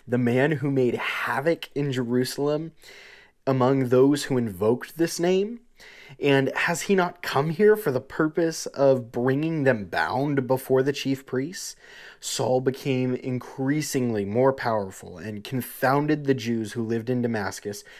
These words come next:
by proving that Jesus was the Messiah. After some time had passed, the Jews plotted to kill him,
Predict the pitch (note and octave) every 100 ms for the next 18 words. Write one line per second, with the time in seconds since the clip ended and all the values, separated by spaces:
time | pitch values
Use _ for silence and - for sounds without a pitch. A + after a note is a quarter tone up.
0 | - - C3+ - - F3+ G#3+ D#3+ G2 G2+
1 | G#2 A#2 A#2 C#3+ D3 D#3 - G#2 G2 G2
2 | G2 - _ _ G2+ G2+ - G2+ - -
3 | _ _ _ _ _ _ _ _ _ _
4 | _ - - - - - A2 D3+ C#3+ D3
5 | C#3 C#3 D#3 C#3+ A#2+ G2+ G2 - A#2 A2+
6 | A2+ B2 C3 D3 E3 - - C#3 B2+ B2+
7 | C3+ C3 D#3+ D#3+ A2+ -